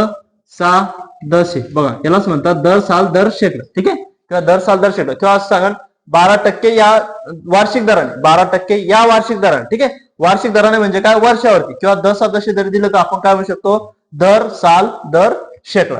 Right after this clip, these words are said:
ठीक आहे. मुदत दिन आपलं वर्षावर, जसं की दोन वर्ष, तीन वर्ष, चार वर्ष, ठीक आहे. कधी कधी याला असं देऊ शकतात की, अं, दोन वर्ष असेल, कधी कधी असं म्हणून सहा महिने, कधी कधी असं म्हणून तीस दिवस, अशा पद्धतीने पण म्हणू शकतात, ठीक आहे. बघा,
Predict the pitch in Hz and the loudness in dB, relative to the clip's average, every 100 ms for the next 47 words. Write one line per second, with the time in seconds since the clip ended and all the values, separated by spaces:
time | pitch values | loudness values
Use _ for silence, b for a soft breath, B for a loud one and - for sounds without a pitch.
0 | - 220 262 - - - 180 208 214 233 | -4 0 0 -2 -10 -4 0 2 2 2
1 | 226 220 233 233 220 202 147 180 - 196 | 2 2 2 2 2 0 0 -2 -4 0
2 | 190 196 202 196 196 196 190 190 190 196 | 0 2 0 0 -2 -2 -2 0 -2 0
3 | 190 196 _ _ _ 190 185 180 151 147 | -2 -4 _ _ _ -2 2 2 0 0
4 | 240 233 196 214 214 208 214 214 220 220 | 0 2 2 2 2 2 4 2 2 -2
5 | 220 214 202 220 226 214 - _ _ - | -4 -4 -4 0 0 -2 -14 _ _ -10
6 | 220 226 196 180 180 175 202 214 208 220 | -6 -2 0 2 2 2 2 2 0 -2
7 | 214 220 208 214 220 214 214 214 208 208 | 0 -2 0 0 0 2 0 0 -2 -2
8 | 208 220 208 208 208 208 214 - _ _ | 0 2 2 2 0 -2 -4 -10 _ _
9 | _ _ _ 185 196 214 208 214 214 202 | _ _ _ -14 -8 -4 0 0 2 2
10 | 202 208 208 _ _ _ _ _ _ _ | 4 2 0 _ _ _ _ _ _ _
11 | _ _ _ 208 208 170 139 104 - - | _ _ _ -6 -2 0 0 -2 -10 -16
12 | - _ 165 196 214 208 208 214 214 202 | -20 _ -2 0 0 0 2 2 4 4
13 | 190 190 175 - 123 247 254 196 | 2 0 -2 -4 -6 -4 0 0